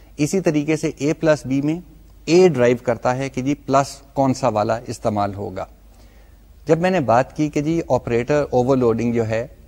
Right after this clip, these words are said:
it is very, very similar to function overloading. It means exactly that کہ جی جو فنکشن اوورلوڈنگ کے رولز تھے وہی آپریٹر اوورلوڈنگ پہ اپلائی کرتے ہیں. یعنی you cannot overload the plus operator by saying کہ جی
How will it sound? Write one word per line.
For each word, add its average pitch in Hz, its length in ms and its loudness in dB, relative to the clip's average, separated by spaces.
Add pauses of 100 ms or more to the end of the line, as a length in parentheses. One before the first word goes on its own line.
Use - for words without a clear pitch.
(140)
it 131 120 -6
is 117 260 -2
very, 151 200 2
very 147 240 2 (100)
similar 139 420 2
to 131 80 -2 (100)
function 127 360 0
overloading. 104 600 -4 (460)
It 131 160 -4
means 156 300 2
exactly 135 460 0 (120)
that - 260 -2 (460)
کہ 143 100 -2
جی 160 140 0
جو 147 120 0 (100)
فنکشن 147 380 0
اوورلوڈنگ 131 540 2
کے 120 120 -2
رولز 123 300 0
تھے 143 180 -2 (120)
وہی 143 320 0
آپریٹر 123 460 0
اوورلوڈنگ 117 440 2
پہ 131 200 -2
اپلائی 104 340 -2
کرتے 95 360 -10
ہیں. 95 140 -14 (320)
یعنی 135 260 0
you 131 140 -2
cannot 156 400 -2 (480)
overload 147 560 4
the 123 60 2 (100)
plus 147 260 2
operator 107 480 -2 (560)
by 131 160 4
saying 143 260 2
کہ 143 80 0
جی 147 160 0